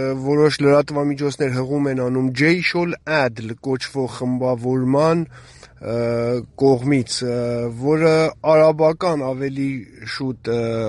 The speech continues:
արաբներին հարող, ը, խմբավորում ա Իրանում, որը Իրանում համարում են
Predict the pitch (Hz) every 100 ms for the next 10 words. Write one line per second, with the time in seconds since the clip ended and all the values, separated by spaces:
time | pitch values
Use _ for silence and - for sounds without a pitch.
0 | 107 90 - 139 139 143 135 147 147 135
1 | 110 123 127 123 110 113 113 113 - 131
2 | 131 127 131 135 160 185 165 160 160 170
3 | 170 147 147 139 131 135 120 120 123 123
4 | 117